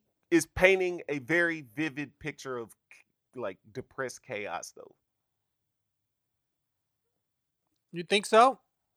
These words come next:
Speaker 2: I don't
Speaker 1: I
Speaker 2: know.
Speaker 1: do.
Speaker 2: No.
Speaker 1: I, I s-, I, I s-, I see it. At this point, I'm seeing it.
Speaker 2: You're just like, "This man needs some serious help."
Speaker 1: Absolutely.
Speaker 2: Yeah.
Speaker 1: Is he with, does he have a girlfriend? Like, who is,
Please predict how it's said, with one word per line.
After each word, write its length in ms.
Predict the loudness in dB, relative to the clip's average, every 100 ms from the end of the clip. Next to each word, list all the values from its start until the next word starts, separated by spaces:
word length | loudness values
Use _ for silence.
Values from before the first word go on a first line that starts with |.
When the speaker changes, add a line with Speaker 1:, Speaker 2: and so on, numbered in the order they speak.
| _
Speaker 2:
I 80 | 2
don't 80 | 10
Speaker 1:
I 100 | 12
Speaker 2:
know. 60 | 10
Speaker 1:
do. 180 | 4 0
Speaker 2:
No. 380 | -6 -6 -6 4
Speaker 1:
I, 100 | 4 4 _ _ _ _
I 160 | 10 10
s-, 200 | 8 2 10
I, 140 | 10 10 12
I 140 | 12
s-, 200 | 12 0 8
I 180 | 10 10
see 320 | 8 -6 -8
it. 100 | -10 -12 _
At 140 | 0
this 120 | 0
point, 240 | 0 2 4
I'm 120 | 2
seeing 360 | 0 -6 -8 -12
it. 100 | _ _ _ _
Speaker 2:
You're 120 | 4
just 180 | 6 10
like, 240 | 10 10 6
"This 200 | 6 8
man 280 | 8 8
needs 220 | 6 0 -2
some 160 | -10
serious 560 | -10 2 4 4 2 4
help." 360 | 6 6 2 _ _ _ _ 4 8
Speaker 1:
Absolutely. 540 | 8 8 -2 -2 -10 _ _ _ _
Speaker 2:
Yeah. 260 | 2 2 2 -6 _ _ _ _ _ _ _ _ _ _ _ _ _ _ _ -20 _ 0
Speaker 1:
Is 100 | 0
he 100 | 0
with, 240 | 2 2 4
does 160 | 0 0
he 140 | -2
have 280 | 10 10 10
a 40 |
girlfriend? 500 | 4 6 6 4 4
Like, 140 | 2 2
who 220 | -6
is, 100 | -8